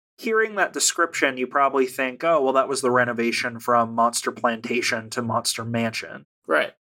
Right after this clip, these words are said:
Speaker 1: I don't know about you. The last time I rode this ride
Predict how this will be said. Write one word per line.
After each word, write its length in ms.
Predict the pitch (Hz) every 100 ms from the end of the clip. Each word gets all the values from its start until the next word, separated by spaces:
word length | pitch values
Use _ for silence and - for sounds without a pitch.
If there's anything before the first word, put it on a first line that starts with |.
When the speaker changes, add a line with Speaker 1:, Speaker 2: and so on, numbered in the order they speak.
| -
Speaker 1:
I 80 | 147
don't 160 | 190 214
know 120 | 208
about 260 | 160 139 123
you. 220 | 127 127
The 80 | 123
last 360 | 135 156 -
time 220 | 175 147 120
I 100 | 127
rode 340 | 131 135 131
this 220 | 135 -
ride 520 | 131 127 127 127 123